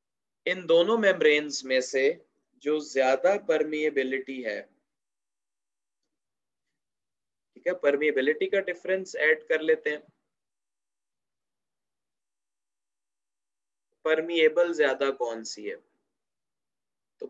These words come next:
permeable ज्यादा gram positive होती है, क्योंकि उसके पास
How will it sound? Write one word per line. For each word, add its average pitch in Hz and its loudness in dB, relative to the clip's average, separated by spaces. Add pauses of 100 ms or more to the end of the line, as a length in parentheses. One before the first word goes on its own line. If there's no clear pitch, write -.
permeable 160 2
ज्यादा 135 0 (720)
gram 139 0 (100)
positive 147 2
होती 208 -2
है, 190 -2
क्योंकि - -10
उसके 196 0
पास 196 -4